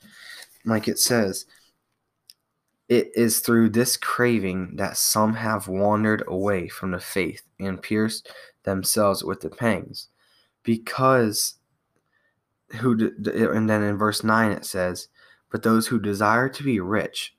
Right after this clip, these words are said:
fall into temptation, into a snare, into many senseless and harmful desires that plunge people into ruin and destruction." So clearly, Paul here is trying to talk about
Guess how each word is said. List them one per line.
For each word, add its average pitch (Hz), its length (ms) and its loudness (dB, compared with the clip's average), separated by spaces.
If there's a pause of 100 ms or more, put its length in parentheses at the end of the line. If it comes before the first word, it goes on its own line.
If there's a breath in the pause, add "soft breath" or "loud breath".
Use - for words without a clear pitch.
(200)
fall 113 400 2
into 120 220 -4
temptation, 107 840 -6 (800 soft breath)
into 113 300 0
a 92 80 -2
snare, 117 640 0 (100)
into 107 300 -6
many 104 260 -2
senseless 113 720 -4
and 87 160 -8
harmful 110 500 0
desires 95 800 0 (320 loud breath)
that - 200 -2
plunge 113 400 2
people 110 420 -4
into 92 320 -8
ruin 117 460 -2 (120)
and 98 160 -4
destruction." - 720 -4 (720 loud breath)
So - 460 2 (220)
clearly, 143 460 4
Paul 107 420 4
here 104 300 -2
is 92 160 -4
trying 104 300 0
to - 100 -12
talk 110 380 4
about 90 420 4